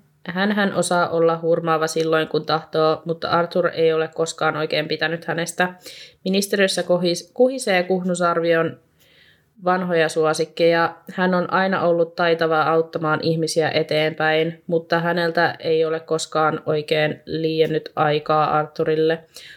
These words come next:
On tainnut arvella, ettei Arthur pääse pitkälle. No, siinäpä, siinäpähän se nähdään,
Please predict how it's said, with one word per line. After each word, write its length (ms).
On 160
tainnut 340
arvella, 640
ettei 360
Arthur 400
pääse 300
pitkälle. 680
No, 180
siinäpä, 640
siinäpähän 680
se 400
nähdään, 720